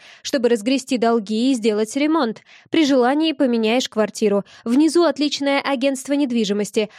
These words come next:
Артур, владелец, мой должник. Отдашь дочь в детский сад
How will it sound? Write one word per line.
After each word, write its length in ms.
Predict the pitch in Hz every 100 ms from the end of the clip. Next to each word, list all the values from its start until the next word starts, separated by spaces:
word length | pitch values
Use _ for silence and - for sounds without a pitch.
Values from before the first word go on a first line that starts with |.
| -
Артур, 360 | 277 269 330 269
владелец, 560 | 226 233 233 220 220 -
мой 220 | 302 302
должник. 520 | 262 254 202 208 - - -
Отдашь 380 | - 254 285 370
дочь 300 | 262 294 294
в 60 | 254
детский 380 | 240 285 - 269
сад 320 | 277 262